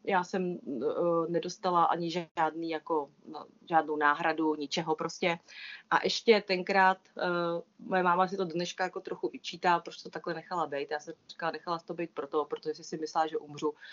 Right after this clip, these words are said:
a nezbývalo ti už moc sil na to, aby si se jako nezhroutila. Oni mě pustili přesně sedm dní po hospitalizaci, jo, v tomhle tom hrozném stavu, protože kdyby mě pustili osmý den,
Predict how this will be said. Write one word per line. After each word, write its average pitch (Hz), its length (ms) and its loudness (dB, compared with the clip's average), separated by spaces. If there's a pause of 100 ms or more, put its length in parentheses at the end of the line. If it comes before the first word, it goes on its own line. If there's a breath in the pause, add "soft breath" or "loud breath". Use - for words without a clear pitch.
(380 loud breath)
a 165 220 8
nezbývalo 165 540 0
ti 160 140 -2
už - 160 -6
moc 160 260 0
sil 170 160 4
na 156 100 0
to, 160 200 4
aby 156 180 2
si 170 120 -6
se 165 160 -6
jako 151 360 0
nezhroutila. 160 720 0 (400 soft breath)
Oni 170 260 0
mě 185 420 2 (300)
pustili 185 720 0 (160)
přesně 180 580 -2 (240)
sedm 180 400 -2
dní 175 420 -2 (240)
po 175 80 -2
hospitalizaci, 165 880 2 (140)
jo, 160 160 0
v 170 60 -18
tomhle 170 460 -6
tom 175 160 -2
hrozném 165 340 -4
stavu, 160 460 2 (340 loud breath)
protože 180 320 -2
kdyby 175 580 4 (240)
mě 175 200 -2
pustili 175 560 0
osmý 156 320 -2
den, 254 300 6